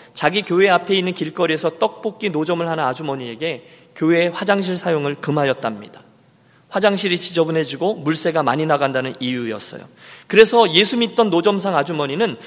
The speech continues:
십 분이나 떨어진 곳에 있는 화장실을 다녀오며 장사를 하셔야 했대요. 여러분, 그때 그 교회의 행위는 변명의 여지가 없습니다. 율법의 정신이 사라진 거죠.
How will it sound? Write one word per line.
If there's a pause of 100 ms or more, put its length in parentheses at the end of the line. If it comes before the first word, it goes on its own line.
(120)
십
분이나
떨어진
곳에
있는
화장실을
다녀오며
장사를
하셔야
했대요. (460)
여러분,
그때
그
교회의
행위는
변명의
여지가
없습니다. (460)
율법의
정신이
사라진
거죠.